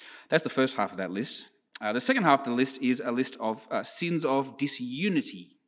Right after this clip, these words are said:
and more specifically, sins of speech. Uh, anger here isn't about the, uh, emotional response of anger in and of itself, which of,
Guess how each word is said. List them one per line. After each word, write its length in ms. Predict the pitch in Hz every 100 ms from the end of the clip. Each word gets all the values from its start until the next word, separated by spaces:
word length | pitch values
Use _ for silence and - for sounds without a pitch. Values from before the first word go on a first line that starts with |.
| _ - - - -
and 160 | 143
more 160 | 165 247
specifically, 540 | - - 127 127 135
sins 280 | 135 117 113
of 60 | 117
speech. 680 | - - - 143 - - - _ _ _ _ _ _ _ _ _ - - - -
Uh, 100 | 123
anger 260 | 190 214 135
here 260 | - 127 139
isn't 140 | 131
about 300 | 113 120 120
the, 240 | 113 110
uh, 140 | 107 107
emotional 480 | 110 113 - 120 113
response 720 | 110 - - 117 127 196 -
of 180 | 120 110
anger 220 | 120 131
in 180 | 113 117
and 100 | 110
of 100 | 104
itself, 360 | - 156 202
which 120 | 135
of, 100 | -